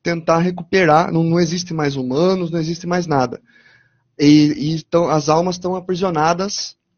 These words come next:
com os monstros do inferno lá e tal. Aí você tem um anjinho que é seu assistente, esse anjo, ele auxilia você, e você tem que descer na Terra, enfrentar os monstros e depois reconstruir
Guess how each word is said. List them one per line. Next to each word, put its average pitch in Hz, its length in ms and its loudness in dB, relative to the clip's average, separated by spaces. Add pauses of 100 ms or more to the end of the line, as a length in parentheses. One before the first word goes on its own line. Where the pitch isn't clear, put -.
com 170 180 0
os 175 100 -2
monstros 156 920 -4 (120)
do 139 180 -4
inferno 135 540 -2
lá 120 180 0
e 104 60 -6
tal. - 260 -10 (640)
Aí 214 360 6
você 175 340 2 (240)
tem 165 180 0
um 165 200 0
anjinho 165 480 0
que - 80 -6
é 160 40 -6
seu 156 160 0
assistente, 147 760 -6
esse 156 320 -2
anjo, 160 500 2 (180)
ele 131 140 0
auxilia 160 520 0
você, 151 540 -2 (680)
e 151 60 2
você 175 240 4
tem 196 120 2
que 190 100 -4
descer 202 340 4
na 202 100 0
Terra, 202 400 0
enfrentar 185 480 0
os 170 140 0
monstros 175 500 0
e 170 60 -12
depois 180 320 0
reconstruir 190 880 -2